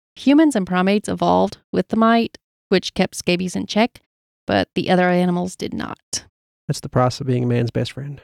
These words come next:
Speaker 1: The mite has evolved not to kill the humans, but to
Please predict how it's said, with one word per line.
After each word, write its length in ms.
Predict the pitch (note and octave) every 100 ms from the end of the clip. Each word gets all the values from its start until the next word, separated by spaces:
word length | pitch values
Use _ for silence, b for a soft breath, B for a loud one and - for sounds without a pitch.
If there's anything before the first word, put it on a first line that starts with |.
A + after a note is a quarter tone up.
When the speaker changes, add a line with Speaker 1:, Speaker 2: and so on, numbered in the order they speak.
| _ _ _ _ _ B _
Speaker 1:
The 60 | G#3+
mite 220 | B3 C#4
has 180 | D4 C4
evolved 460 | F3 F3+ F3+ G3 F#3
not 260 | F#3 G3
to 60 | -
kill 220 | - C4
the 80 | C4
humans, 500 | B3 C4+ C4+ C4 - -
but 380 | - F3+ - G3
to 180 | - G3